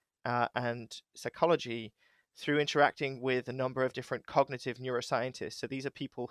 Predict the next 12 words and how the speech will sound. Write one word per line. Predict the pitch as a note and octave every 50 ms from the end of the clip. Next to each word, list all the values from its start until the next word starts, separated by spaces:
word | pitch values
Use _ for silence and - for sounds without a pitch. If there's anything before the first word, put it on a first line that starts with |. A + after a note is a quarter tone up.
| -
who | - C3
want | A#2+ C#3 C#3+ C#3+ -
to | - - C3+
understand | C3+ C3+ C3+ - - - C3 B2+ B2 A#2+ B2 A#2 _ _ - - - - - - _ _ -
how | - C3+ C3
the | B2 B2
mind | C3 C#3 D3 F#3 G#3 G3+ E3+
works | B2+ A#2 A#2 A2+ F#2+ - -
by | - - A#2 A#2
studying | A#2+ - - C3 B2 B2 A#2+ A#2 A#2+ A#2 -
brain | B2+ B2+ B2 A#2+ A#2 A2+
function. | - - A#2+ - - - - A2 G2+ -